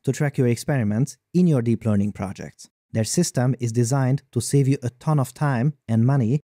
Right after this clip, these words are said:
and it is actively used in projects at prestigious labs such as OpenAI, Toyota Research, GitHub, and more. And the best part is that if you have an open source, academic,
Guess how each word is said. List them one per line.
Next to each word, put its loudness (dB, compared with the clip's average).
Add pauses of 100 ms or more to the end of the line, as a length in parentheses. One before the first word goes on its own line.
(120)
and 0
it 0
is -2
actively 0
used 2
in 0
projects -2 (140)
at -10
prestigious 0
labs 0 (160)
such -4
as -2
OpenAI, 2 (420)
Toyota 2
Research, 0 (320)
GitHub, -2 (360)
and 0
more. -6 (380)
And 0
the 4
best -2
part 0 (120)
is -6
that -2
if -2
you 4
have 2
an 2
open 0
source, -2 (220)
academic, -2